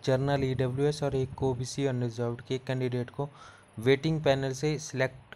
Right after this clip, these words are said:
किया गया और इनके नाम है जय कुमार और रजत शर्मा। तो इनको जो है technical education, vocational and industrial training एचपी सुंदरनगर को select किया गया है। और जो next है वो भी एचपीएसएससी से waiting panel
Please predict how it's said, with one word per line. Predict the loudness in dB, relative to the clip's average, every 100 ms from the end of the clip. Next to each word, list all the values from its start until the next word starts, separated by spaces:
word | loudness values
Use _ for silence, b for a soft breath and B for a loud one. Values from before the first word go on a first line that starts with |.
| -6
किया | -4
गया | 0 2 2
और | 0
इनके | -2 -2 -2
नाम | -2 -2 -2
है | -2
जय | 0 2 0
कुमार | -2 0 2
और | 0 0
रजत | 0 -2 -6
शर्मा। | -8 -8 -8 -10 -18 B B B B B B -4
तो | 0 2
इनको | 2 2 2
जो | 4 4
है | 4 0
technical | 0 0 2 4 4
education, | 2 -2 -4 -2 -4 -4
vocational | -4 -4 -4 -2 0 0 0
and | 0
industrial | 0 0 0 0 -2 -2 -4
training | -2 -2 0 0
एचपी | 2 0 -4 -16
सुंदरनगर | -8 -4 -2 -2 -2 -4
को | -6 -8 -8 -14 B B B B B -4
select | 2 2 2
किया | 0 2
गया | 4 2 2
है। | 0 -6 -16 -20 B B -20 -20 -20 -18 -8 2
और | 4 4
जो | 2 0
next | 2 2 0 2
है | 4
वो | 4 2
भी | 2
एचपीएसएससी | 2 0 0 0 0 -6 -4 -6
से | -2 -2 -2
waiting | 2 2 2 2
panel | 2 2